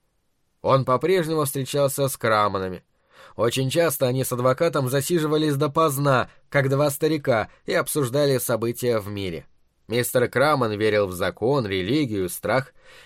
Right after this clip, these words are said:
и считал, что диктатура всегда лучше анархии. Они спорили до хрипоты, но никогда не ссорились, и ему самому было невдомек, почему они ладят. Возможно, потому что каждый не воспринимал всерьез любые слова другого.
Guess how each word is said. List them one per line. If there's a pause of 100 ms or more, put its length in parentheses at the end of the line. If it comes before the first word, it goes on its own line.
и
считал,
что
диктатура
всегда
лучше
анархии. (320)
Они
спорили
до
хрипоты, (200)
но
никогда
не
ссорились, (420)
и
ему
самому
было
невдомек,
почему
они
ладят. (540)
Возможно,
потому
что
каждый
не
воспринимал
всерьез
любые
слова
другого.